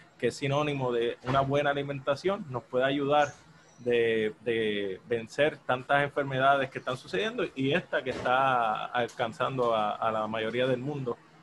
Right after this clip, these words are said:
que tristemente ha alcanzado muchas vidas. Así que vamos a comenzar por ahí, Nancy. Háblanos un poquito de ti. <laughs> Háblanos un poquito de ti. Eh, sabemos que eres entrenadora personal, promotora de la salud.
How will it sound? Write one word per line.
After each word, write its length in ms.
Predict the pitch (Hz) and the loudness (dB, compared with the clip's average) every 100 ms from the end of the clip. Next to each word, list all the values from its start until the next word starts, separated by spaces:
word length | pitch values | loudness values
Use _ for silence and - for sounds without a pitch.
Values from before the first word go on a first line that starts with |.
| - | -14
que 160 | - 107 | -6 -6
tristemente 720 | 113 120 135 123 131 135 110 - - _ - - | -6 -8 -6 -4 -4 -4 -8 -8 -20 _ -20 -8
ha 60 | 117 | -8
alcanzado 540 | - 120 117 123 123 | -6 -8 -2 -2 0
muchas 320 | 120 - 117 | -4 -4 -4
vidas. 280 | 127 156 120 | -2 0 0
Así 140 | - 120 | -4 -2
que 220 | 139 - - - - | -2 -2 -10 -20 -10
vamos 280 | 127 143 160 | -2 0 2
a 100 | 175 | 2
comenzar 380 | 170 170 165 165 | 2 -2 0 0
por 140 | - 160 | 2 4
ahí, 160 | 160 | 4
Nancy. 460 | 170 180 190 175 139 | 4 2 2 0 4
Háblanos 440 | 139 147 160 165 | 4 4 2 0
un 120 | 170 | -2
poquito 420 | 165 170 165 160 170 | -4 -6 -4 0 4
de 140 | 170 | 4
ti. 220 | 160 165 - - 143 - | 2 -6 -8 -16 -16 -8
<laughs> 420 | 127 120 - - - - - - | -6 -4 -6 -10 -12 -20 -20 -8
Háblanos 360 | 120 127 135 | -2 0 2
un 100 | 151 | 0
poquito 280 | 151 143 151 | -2 -2 2
de 140 | 156 151 | 2 0
ti. 340 | 135 143 160 | -2 0 2
Eh, 360 | 147 127 117 110 | 4 4 2 0
sabemos 360 | 120 120 131 | 0 0 0
que 100 | 147 | 0
eres 120 | 139 | 0
entrenadora 560 | 143 135 135 131 127 135 | 0 0 2 2 4 2
personal, 800 | 139 131 135 127 131 131 131 131 | 0 -2 -2 0 2 2 0 -2
promotora 480 | - 123 117 123 131 | -6 -8 -4 2 2
de 80 | 131 | 4
la 100 | 131 | 2
salud. 640 | 127 123 131 135 135 | 0 2 2 2 2